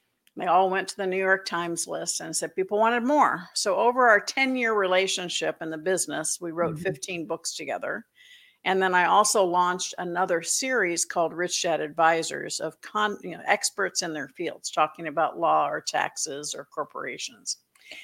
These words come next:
Speaker 2: Now, are
Speaker 1: And
Speaker 2: those, excuse me, are those still available today?
Speaker 1: Yes, in various forms, yeah.
Speaker 2: In various
Speaker 1: And
Speaker 2: forms.
Speaker 1: so it's, um,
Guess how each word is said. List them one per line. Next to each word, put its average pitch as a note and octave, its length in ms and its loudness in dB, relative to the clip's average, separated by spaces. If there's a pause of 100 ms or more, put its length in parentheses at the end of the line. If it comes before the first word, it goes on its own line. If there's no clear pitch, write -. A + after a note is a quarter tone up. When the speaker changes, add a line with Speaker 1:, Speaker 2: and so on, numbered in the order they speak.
(120)
Speaker 2:
Now, G#3 120 8
are G3 100 8
Speaker 1:
And F#3+ 80 4
Speaker 2:
those, A3 260 6
excuse A3+ 360 -4
me, G#3 120 2
are F3+ 100 2
those G#3+ 320 4
still A3+ 300 2
available F#3 480 2
today? F#3+ 560 0 (540)
Speaker 1:
Yes, G3+ 360 4
in F#3 140 0
various F3+ 360 6
forms, - 400 -6
yeah. C#3+ 160 0
Speaker 2:
In F#3 120 0
various E3+ 360 2
Speaker 1:
And G#3+ 80 -2
Speaker 2:
forms. F3+ 140 -2
Speaker 1:
so F#3+ 200 8
it's, - 280 4
um, E3+ 460 2